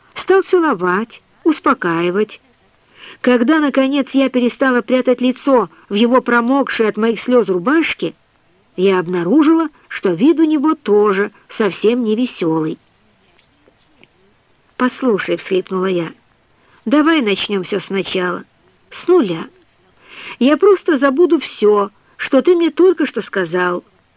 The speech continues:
а ты вернёшь деду столовое серебро и украшения. Чтобы он точно знал, что это я их стибрил. Он-то думает,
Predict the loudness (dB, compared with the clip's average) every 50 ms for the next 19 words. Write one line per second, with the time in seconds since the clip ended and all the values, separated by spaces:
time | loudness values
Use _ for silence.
0 | _ _ _ _ _ -2 -2 -2 0 0 0 0 2 2 0 -2 0 -2 -4 -4
1 | -4 -4 0 2 2 2 2 -2 -6 -10 _ _ -20 -14 -4 0 2 4 4 4
2 | 4 4 2 2 0 0 0 0 0 2 0 2 0 0 -4 _ _ _ _ _
3 | _ _ _ 0 2 2 2 2 -2 -6 -6 -6 -6 -6 -6 -6 -6 -8 -10 -10
4 | -12 -14 _ _ _ _ _ _ _ _ _ _ _ _ _ _ _ _ _ _
5 | _ _ _ _ _ _ _ _ _ _ -20 -20 -20 -20 -18 -12 -10 -4 2 2
6 | 2 4 4 2 2 2 2 2 2 2 2 0 -2 -6 -4 -4 -4 -4 -6 -6
7 | -6 -6 -8 -10 -14 _ _ _ -12 -10 -4 0 2 2 4 4 2 0 2 0
8 | 0 0 -2 -2 -6 -12 _ 0 2 2 2 0 -2 -4 -4 -6 -12 _ _ _
9 | _ _ _ _ _ _ _ _ _ 0 2 4 4 2 2 0 -2 0 2 0
10 | -2 0 -2 -6 -6 -8 -10